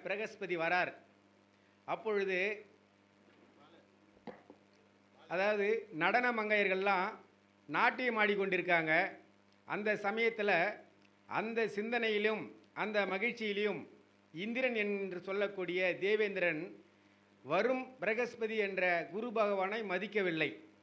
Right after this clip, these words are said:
அதாவது, மரியாதை நிமித்தம் எதுவும் செய்யவில்லை. இப்ப எப்படி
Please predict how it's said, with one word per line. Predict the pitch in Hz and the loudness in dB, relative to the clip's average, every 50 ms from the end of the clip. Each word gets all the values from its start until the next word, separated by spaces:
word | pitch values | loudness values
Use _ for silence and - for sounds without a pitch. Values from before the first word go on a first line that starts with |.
| _ _ | _ _
அதாவது, | 143 160 175 190 190 190 208 240 233 | -6 -2 0 0 0 0 0 -2 -4
மரியாதை | 190 175 180 185 220 240 240 233 240 233 | -4 -2 0 0 2 4 4 4 4 2
நிமித்தம் | 214 208 208 196 202 226 220 | -2 -2 -4 -4 -4 -4 -4
எதுவும் | 202 196 202 214 202 | -4 -4 -4 -4 -4
செய்யவில்லை. | 208 196 185 196 196 185 165 160 147 131 - - - - - _ _ - - - _ _ _ _ _ _ _ _ _ _ _ _ _ _ | -4 -2 -2 0 0 0 0 -2 -2 -4 -4 -8 -18 -20 -20 _ _ -20 -20 -20 _ _ _ _ _ _ _ _ _ _ _ _ _ _
இப்ப | - 202 208 247 | -10 -4 0 2
எப்படி | 240 240 - 254 262 247 226 185 139 117 - - | 2 2 2 0 2 2 4 2 2 0 -4 -10